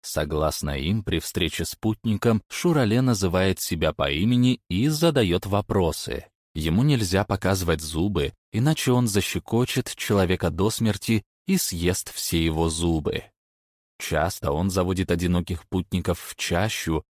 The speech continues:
и водит по лесу несколько дней. Спастись от проказ Шурале помогает молитва. В одной распространённой легенде этот лесной дух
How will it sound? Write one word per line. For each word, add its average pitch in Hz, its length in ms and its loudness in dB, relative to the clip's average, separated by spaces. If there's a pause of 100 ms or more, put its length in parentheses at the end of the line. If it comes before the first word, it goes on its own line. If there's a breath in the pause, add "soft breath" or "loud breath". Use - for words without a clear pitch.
(120)
и 87 120 2
водит 98 520 0
по 104 160 0
лесу 87 320 0
несколько 87 560 0
дней. 90 560 0 (400)
Спастись - 840 -4
от 123 160 -2
проказ 90 440 0
Шурале 80 560 0 (220)
помогает 107 580 2
молитва. 120 840 0 (480)
В - 80 0
одной 135 260 2
распространённой 107 840 0
легенде 85 640 0
этот - 300 -4
лесной 85 360 -2
дух 95 320 -2